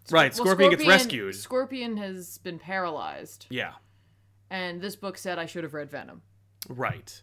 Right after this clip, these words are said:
Speaker 1: And I was like, "I, but I'm, I'm
Speaker 2: Well, I'm not going to,
Speaker 1: I'm not
Speaker 2: Eatney.
Speaker 1: going to. I'm gonna try to do this without it."
Speaker 2: I actually really liked it, how, um, they did a flash to all of the tie-in series
Speaker 1: Yeah.
Speaker 2: in a double-page splash. I loved the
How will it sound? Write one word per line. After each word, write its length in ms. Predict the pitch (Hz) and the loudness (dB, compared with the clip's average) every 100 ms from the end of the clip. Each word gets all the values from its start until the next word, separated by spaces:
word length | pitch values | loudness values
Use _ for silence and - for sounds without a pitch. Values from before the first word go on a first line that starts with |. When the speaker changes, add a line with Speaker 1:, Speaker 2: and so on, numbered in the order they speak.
| _ | _
Speaker 1:
And 120 | 175 | -12
I 60 | 175 | -10
was 100 | 170 | -6
like, 240 | 180 - - | -6 -8 -10
"I, 200 | 165 160 - | -10 -12 -12
but 120 | 165 | -12
I'm, 140 | 160 - | -12 -10
I'm 60 | 147 | 0
Speaker 2:
Well, 180 | 147 143 | 2 4
I'm 80 | 147 | 2
not 160 | 139 | -2
going 220 | 135 131 | -2 -4
to, 180 | 120 113 | -4 -6
Speaker 1:
I'm 80 | 110 | -4
not 120 | 196 | -6
Speaker 2:
Eatney. 40 | - | -6
Speaker 1:
going 200 | 175 165 | -8 -10
to. 100 | 147 | -14
I'm 60 | |
gonna 120 | 151 | -14
try 180 | 165 180 | -10 -10
to 60 | 170 | -8
do 100 | 170 | -10
this 120 | 165 | -10
without 260 | 165 147 127 | -10 -10 -10
it." 80 | - _ | -16 _
Speaker 2:
I 60 | 226 | 0
actually 200 | 240 285 | 2 6
really 140 | 220 | 6
liked 320 | 175 165 175 147 | 8 6 6 2
it, 220 | 123 - - | 0 -2 -12
how, 380 | 123 139 139 139 | -2 0 2 2
um, 280 | 127 120 | 0 -2
they 100 | 120 | -6
did 140 | 127 147 | -2 -2
a 60 | |
flash 840 | 127 - 107 139 139 143 143 - - | -2 -8 -6 0 0 0 -2 -8 -10
to 260 | - 143 139 | -4 -2 0
all 300 | 139 139 139 | 0 0 -2
of 100 | 120 | -4
the 100 | 127 | -10
tie-in 640 | - 135 131 147 165 175 | -10 -4 -2 0 -2 -4
series 540 | - 190 190 214 214 | 0 2 4 2 2
Speaker 1:
Yeah. 240 | 220 208 180 | 2 4 4
Speaker 2:
in 40 | |
a 40 | 160 | 2
double-page 440 | 135 143 143 135 | 0 0 -2 -2
splash. 540 | - 123 131 147 147 - | -4 -2 0 0 -2 -2
I 140 | 135 | -2
loved 380 | 143 135 143 139 | 0 2 2 0
the 160 | 143 | -4